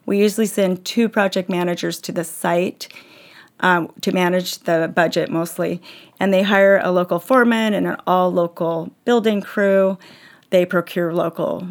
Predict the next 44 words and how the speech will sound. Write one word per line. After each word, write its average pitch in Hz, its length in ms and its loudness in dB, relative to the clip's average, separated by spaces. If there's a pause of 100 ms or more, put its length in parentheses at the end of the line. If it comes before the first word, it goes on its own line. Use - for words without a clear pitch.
(220)
uh, - 220 -6
products 214 640 2
to 180 100 -2
build 170 280 -4
the 175 80 -6
building, 180 680 -2
and 170 200 -6
then 175 140 -2
they 175 120 -4
build 208 300 -6
it. - 240 -6 (560)
And 208 80 0
then 220 80 4
at 226 140 2
the 233 200 -2
end, 254 300 4
we 240 140 2
literally 226 460 2
just 180 260 -6
hand 185 320 0
that 185 200 -4
building 170 420 -2
over 175 320 -2
to 170 480 -4
the 185 180 -4
organization - 1080 -6
that - 140 -4
we're 165 120 0
working - 360 -10
for, - 460 -6 (560)
with 208 240 2
the 202 140 2
only 190 180 4
expectation 175 760 -2
that - 200 -4
they 170 120 0
will 165 160 -2
send 165 280 -4
us 160 140 -6
some 160 240 -4
measurement - 420 -4
and - 100 -4
evaluation, - 840 -4
and, - 300 -8